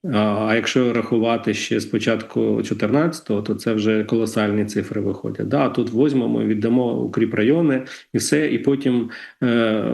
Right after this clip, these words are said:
відкриємо шлях, е, е, через певний період до інших областей. Ну, це ж зрозуміло, що,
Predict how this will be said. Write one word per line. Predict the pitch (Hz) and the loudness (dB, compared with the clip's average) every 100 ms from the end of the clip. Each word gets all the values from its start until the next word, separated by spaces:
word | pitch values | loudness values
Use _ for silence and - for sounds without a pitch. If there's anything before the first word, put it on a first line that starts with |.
| 113 | 0
відкриємо | 113 - 131 131 117 113 | 0 2 2 2 0 0
шлях, | - 117 123 120 - - | 0 2 2 0 -4 -2
е, | 110 107 104 - - - - | 0 0 -4 -12 -20 -12 -4
е, | 117 | -2
через | 107 117 113 | 0 0 0
певний | 113 117 117 104 | 0 2 2 2
період | 113 113 127 113 110 | 2 4 4 2 -2
до | 110 107 117 | -2 0 2
інших | 117 107 107 110 | 2 0 -2 -2
областей. | 107 113 113 139 143 147 143 _ | 0 0 0 2 2 0 -4 _
Ну, | 110 107 | 0 0
це | 104 110 | 0 -2
ж | 98 98 | 0 0
зрозуміло, | 110 104 123 165 165 - | 2 2 4 4 2 0
що, | - - 113 110 107 | -4 -4 -2 0 -2